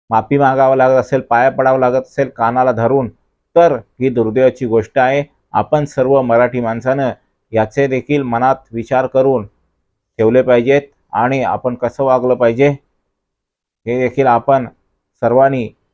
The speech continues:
याकडे गंभीर्याने विचार करून येणाऱ्या सर्व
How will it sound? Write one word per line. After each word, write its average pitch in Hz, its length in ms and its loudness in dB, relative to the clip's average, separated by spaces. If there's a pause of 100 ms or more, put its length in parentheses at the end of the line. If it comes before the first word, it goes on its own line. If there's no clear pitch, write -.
(300)
याकडे 123 400 0
गंभीर्याने 127 520 -4
विचार 123 320 -2
करून 127 320 -2
येणाऱ्या 117 400 0 (960)
सर्व 123 200 0